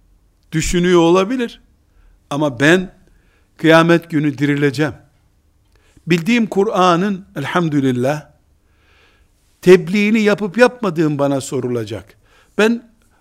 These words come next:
Rabbimin huzuruna rahat çıkmak istiyorum. İnşaallahu Teala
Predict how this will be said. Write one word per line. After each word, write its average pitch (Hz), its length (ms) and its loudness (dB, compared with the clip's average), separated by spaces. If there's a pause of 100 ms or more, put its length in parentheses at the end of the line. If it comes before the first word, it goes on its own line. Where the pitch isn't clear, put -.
(100)
Rabbimin 180 640 2 (400)
huzuruna 208 840 -2
rahat 208 340 0
çıkmak - 380 -14
istiyorum. 92 440 -18 (1500)
İnşaallahu 131 1120 2
Teala 139 840 -2